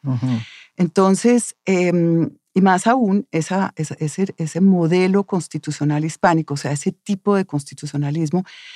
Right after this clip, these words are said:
Speaker 2: que se produce no solamente en esta primera República de Colombia, sino en todo el orbe hispánico, eh, tiene esa misma característica, eh, con un rasgo adicional, y es que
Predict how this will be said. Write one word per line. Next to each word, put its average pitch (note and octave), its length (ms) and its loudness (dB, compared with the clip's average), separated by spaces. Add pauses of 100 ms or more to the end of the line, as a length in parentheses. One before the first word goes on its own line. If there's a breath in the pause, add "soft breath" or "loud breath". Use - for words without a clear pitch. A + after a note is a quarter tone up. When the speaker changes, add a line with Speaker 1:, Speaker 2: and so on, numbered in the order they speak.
(160 loud breath)
Speaker 2:
que E3+ 100 -2
se E3 80 0
produce D#3+ 360 0
no G#3+ 200 6
solamente G#3+ 680 2
en F#3 80 -2
esta F#3 220 -6
primera D#3+ 300 -6
República D#3+ 440 -4
de E3+ 80 -2
Colombia, D3 340 -2
sino D3+ 280 -6
en C#3+ 100 -2 (400 soft breath)
todo A3 300 4
el E3 100 0
orbe D3+ 220 -2
hispánico, E3 600 -2 (640 loud breath)
eh, F3 380 2
tiene G3 380 2
esa G3+ 220 0
misma A#3+ 260 2
característica, D#3+ 920 -6 (580 soft breath)
eh, F3+ 200 2
con G3 180 4
un G3 100 4
rasgo A3 280 2
adicional, A3 640 2
y F3+ 120 0
es E3+ 140 -4
que G#3 260 0